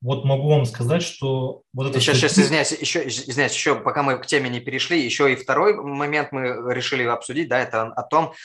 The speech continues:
Speaker 2: как с-, технический специалист может заработать при помощи "Инфохит", при помощи сервиса "Инфохит". То есть, к чему? Мгм.
Speaker 1: Да, у нас есть такая штука ш-,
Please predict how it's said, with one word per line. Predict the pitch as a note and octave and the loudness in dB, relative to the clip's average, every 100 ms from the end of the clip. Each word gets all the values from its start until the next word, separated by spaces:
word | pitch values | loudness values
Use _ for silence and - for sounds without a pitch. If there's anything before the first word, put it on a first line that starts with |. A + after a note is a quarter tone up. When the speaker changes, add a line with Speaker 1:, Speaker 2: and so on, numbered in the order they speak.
| - - | -16 0
Speaker 2:
как | C#3+ C3+ | 2 2
с-, | - A#2+ | -6 -10
технический | - D3+ C3+ - | -12 -6 -6 -4
специалист | A2+ A2 C3 D3+ G#3+ | -10 -10 -4 -4 -2
может | C3 C3 B2 | 0 0 0
заработать | A2+ A2 A2+ D#3+ D3 - | -2 -2 2 0 0 -10
при | A2 | -6
помощи | B2+ B2+ A#2 A#2+ A2+ | -4 -2 -4 -6 -10
"Инфохит", | A#2+ B2 - G#2 F2 _ - - | -10 -8 -8 -10 -10 _ -20 -20
при | - | -14
помощи | - C3 A2+ G#2+ | -6 -4 -4 -6
сервиса | - B2 G#2+ G#2 | -4 -4 -4 -8
"Инфохит". | G2 G#2 - F2+ | -12 -14 -12 -12
То | |
есть, | - | -12
к | - | -12
чему? | - B2 A#2+ F2+ - _ _ _ _ - - _ _ | -10 -6 -6 -6 -12 _ _ _ _ -20 -20 _ _
Мгм. | G2 G3 _ _ _ _ _ | -18 -18 _ _ _ _ _
Speaker 1:
Да, | B2+ B2+ | 2 6
у | |
нас | B2+ B2 | 4 2
есть | C3 | 0
такая | - B2+ B2 | 2 2 2
штука | F#3+ F#3+ D3 A2+ A2+ | 4 4 4 2 -4
ш-, | - | -12